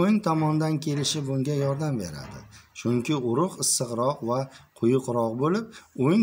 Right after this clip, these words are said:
buyrakdan kelgan bo'ladi. O'ng buyrak qizarroq va jigarga yaqindir.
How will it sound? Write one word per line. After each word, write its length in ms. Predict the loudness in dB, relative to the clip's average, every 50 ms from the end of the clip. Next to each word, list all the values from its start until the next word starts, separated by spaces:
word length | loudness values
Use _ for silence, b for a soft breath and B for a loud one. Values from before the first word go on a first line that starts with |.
| 4 4
buyrakdan 560 | 4 4 4 2 2 0 -2 -4 -4 -2 -2 -2 -2
kelgan 380 | -2 -2 -2 -2 -4 -4 -4 -4 -6
bo'ladi. 360 | -8 -10 -12 -14 -16 -20 _ -20 _ B B B B B B B B _ 0
O'ng 220 | 2 4 4 4 4
buyrak 400 | 4 4 4 4 4 4 2 0 -2 B B B B -10
qizarroq 600 | -6 -4 0 2 2 2 2 2 2 2 2 0 0 -2
va 160 | 0 0 0 -2 -4 B B B B _ -6
jigarga 520 | -4 -2 0 2 0 0 0 0 0 0 0 0
yaqindir. 500 | -2 -4 -6 -6 -6 -6 -6 -8 -10 -14